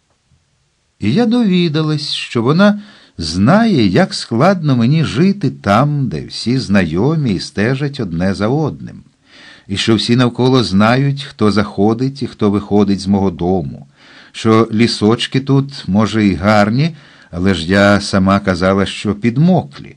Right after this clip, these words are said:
а отже нездорові, можна навіть сказати, малярійні.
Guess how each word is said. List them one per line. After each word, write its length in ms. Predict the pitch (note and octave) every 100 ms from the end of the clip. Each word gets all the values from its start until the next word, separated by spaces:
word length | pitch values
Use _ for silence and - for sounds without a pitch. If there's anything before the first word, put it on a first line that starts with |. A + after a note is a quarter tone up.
| _ _ -
а 60 |
отже 320 | B1+ D2 D2+ F2
нездорові, 880 | G2+ F2 D2+ F2 F2+ A#2+ E3+ F#3 F3+ - - -
можна 380 | F2 F2 F2 F#2+
навіть 300 | F#2 F2 E2+
сказати, 600 | - F#2 F#2 G2 F2+ E2+ -
малярійні. 880 | G2 F#2+ F#2 D2+ F#2+ C#3+ E3 F3